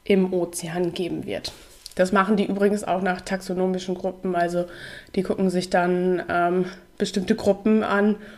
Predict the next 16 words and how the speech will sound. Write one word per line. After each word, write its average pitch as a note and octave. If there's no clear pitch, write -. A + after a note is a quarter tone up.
und F#3
rechnen F#3
das F#3
anhand F3+
derer F3
hoch. E3+
Eine G#3+
Wissenschaftlergruppe A3
um G3+
Costello G3+
et F3
al. F#3
haben F3+
festgestellt, G3
dass F3+
zunächst, A3+